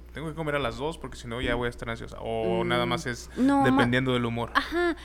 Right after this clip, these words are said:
Speaker 2: yo creo que más bien es de los episodios que te den de ansiedad. Por ejemplo, si
Speaker 1: Ujú.
Speaker 2: es para ansiedad, eh, puedes usar, em, incluso, por ejemplo, C B D, que no tiene
Speaker 1: Las
Speaker 2: así como,
Speaker 1: gotitas y
Speaker 2: ajá,
Speaker 1: todo eso.
Speaker 2: y, y eso te lo controla súper bien, pero ya tú te tomas una,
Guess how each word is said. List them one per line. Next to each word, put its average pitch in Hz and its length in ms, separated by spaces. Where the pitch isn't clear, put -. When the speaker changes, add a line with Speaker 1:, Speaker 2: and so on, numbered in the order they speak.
Speaker 2:
yo 269 160
creo 311 160
que 311 100
más 302 280
bien 277 340
es 220 200
de 247 500
los 202 180
episodios 208 640
que 190 120
te 170 140
den 170 180
de 185 60
ansiedad. 170 340
Por 170 80
ejemplo, 175 240
si 127 40
Speaker 1:
Ujú. - 80
Speaker 2:
es 202 60
para 240 200
ansiedad, 214 480
eh, 160 540
puedes 190 320
usar, 175 520
em, 156 260
incluso, 170 500
por 160 120
ejemplo, 156 400
C 196 160
B 208 100
D, 233 160
que 170 100
no 170 160
tiene 175 240
Speaker 1:
Las 170 100
Speaker 2:
así 180 100
como, 165 140
Speaker 1:
gotitas 113 140
y - 40
Speaker 2:
ajá, 302 300
Speaker 1:
todo - 140
eso. - 140
Speaker 2:
y, 175 340
y 185 140
eso 208 180
te - 80
lo 190 140
controla 196 400
súper 175 260
bien, 208 200
pero 190 140
ya 190 200
tú 214 200
te 196 120
tomas 233 340
una, 370 380